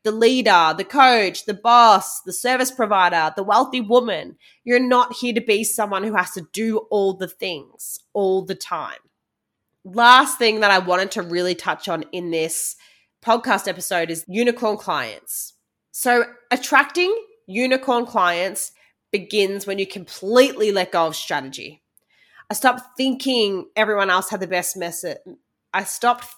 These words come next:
thinking that everyone had the best method, the proven pathway, the strategy. I just begun to share what intuitively come up without overthinking. I just would allow myself to listen,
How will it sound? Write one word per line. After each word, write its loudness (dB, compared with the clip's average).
thinking -2
that -2
everyone 0
had -6
the -6
best -4
method, -8
the -8
proven 4
pathway, 6
the -6
strategy. -2
I -12
just -8
begun 0
to -6
share 0
what -2
intuitively -6
come -6
up 2
without 6
overthinking. -4
I 2
just 0
would 0
allow 4
myself 2
to -8
listen, -2